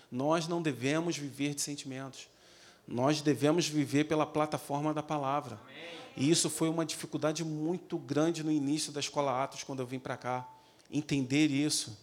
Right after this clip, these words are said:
Speaker 1: Entender algumas coisas, como, por exemplo, eu não, não conseguia entender que perdoar uma decisão. Não, Deus. E eu questionava, "Deus, isso tá errado. É sentimento. Eu sinto ainda."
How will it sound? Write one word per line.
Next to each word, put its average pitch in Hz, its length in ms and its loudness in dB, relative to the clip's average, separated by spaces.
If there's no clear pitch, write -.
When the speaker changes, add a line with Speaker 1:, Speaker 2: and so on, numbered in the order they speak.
Speaker 1:
Entender 147 420 2
algumas 151 360 2
coisas, 151 360 -2
como, 151 180 -2
por 147 180 0
exemplo, 143 440 0
eu 139 80 2
não, 156 220 0
não 139 220 -6
conseguia 147 380 -6
entender 156 440 -2
que 143 320 -4
perdoar 143 440 2
uma 156 140 0
decisão. 135 640 -4
Não, 135 340 -2
Deus. 117 400 -4
E 131 60 0
eu 151 80 2
questionava, 151 520 0
"Deus, 143 180 -6
isso 139 240 -8
tá - 140 -8
errado. 139 560 -6
É 131 100 0
sentimento. 175 920 0
Eu - 120 4
sinto 277 640 4
ainda." 214 600 0